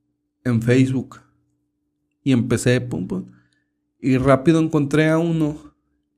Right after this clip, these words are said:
y le mandé mensaje. Y como ya ves que antes tienes que mandarle solicitud, porque si no,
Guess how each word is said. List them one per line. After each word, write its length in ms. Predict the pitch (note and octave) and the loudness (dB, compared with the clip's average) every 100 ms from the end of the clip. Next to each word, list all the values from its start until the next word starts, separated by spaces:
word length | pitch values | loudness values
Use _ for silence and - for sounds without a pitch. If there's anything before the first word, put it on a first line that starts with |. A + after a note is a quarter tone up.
| _ | _
y 100 | - | -2
le 100 | C3 | 0
mandé 240 | B2 A#2+ A#2+ | 2 2 2
mensaje. 720 | B2 B2 - C3 - C3+ - - _ _ _ _ _ _ _ _ - | 0 -2 -2 -4 -4 -12 -12 -20 _ _ _ _ _ _ _ _ -16
Y 100 | B2 | -4
como 260 | C#3 C3 C3 | -2 0 0
ya 160 | B2+ C#3 | 2 0
ves 120 | C#3+ | 0
que 120 | E3 | -2
antes 220 | D3+ D3+ - | -4 -6 -4
tienes 220 | E3 D3+ | -4 -2
que 120 | E3+ | -4
mandarle 420 | D#3 D#3 C#3+ D#3 | -2 -2 -2 -2
solicitud, 680 | D3 C#3 B2+ B2 A#2+ D3 D3 | -2 -2 -2 -2 -2 -4 -4
porque 220 | C3+ B2 | -8 -8
si 140 | B2 | -6
no, 120 | C3 | -4